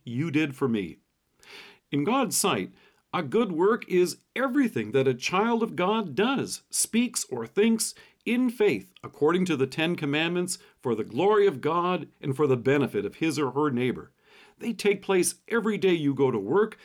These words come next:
feed your child, help your parents do the dishes, visit someone in the hospital, and in so many other ways. They're like all the projects a proud parent tapes to the fridge.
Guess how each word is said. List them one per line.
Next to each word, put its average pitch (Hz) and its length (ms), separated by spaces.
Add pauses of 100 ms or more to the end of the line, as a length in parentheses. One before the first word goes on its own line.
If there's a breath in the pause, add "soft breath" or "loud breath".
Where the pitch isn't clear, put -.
feed 165 380
your 190 100
child, 202 560 (160)
help 285 220
your 285 100
parents 254 460
do 170 120
the 160 120
dishes, 160 500 (300 loud breath)
visit 139 420
someone 160 400
in 131 100
the 113 100
hospital, 170 640 (220 loud breath)
and 233 160
in 208 140
so 214 360
many 185 300
other 165 220
ways. 117 560 (520 loud breath)
They're 196 160
like 151 300
all 208 240
the 226 80
projects 117 580
a 123 60
proud 151 440
parent 123 360
tapes - 360
to 143 120
the 123 100
fridge. 107 500